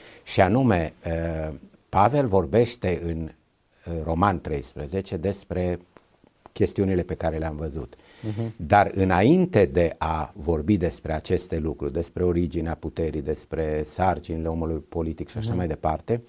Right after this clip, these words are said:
Speaker 1: în Roman doisprezece, de la versetul șapte la versetul douăzeci și unu,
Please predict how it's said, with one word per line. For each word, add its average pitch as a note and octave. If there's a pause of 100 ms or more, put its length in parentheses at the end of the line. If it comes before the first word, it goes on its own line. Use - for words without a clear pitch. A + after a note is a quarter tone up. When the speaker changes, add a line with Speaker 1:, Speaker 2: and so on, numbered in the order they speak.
(460)
Speaker 1:
în G2+
Roman G#2
doisprezece, C#2+ (520)
de D#2+
la E2
versetul E2+
șapte F#2+
la D#2+
versetul C#2+
douăzeci D#2+
și -
unu, D#2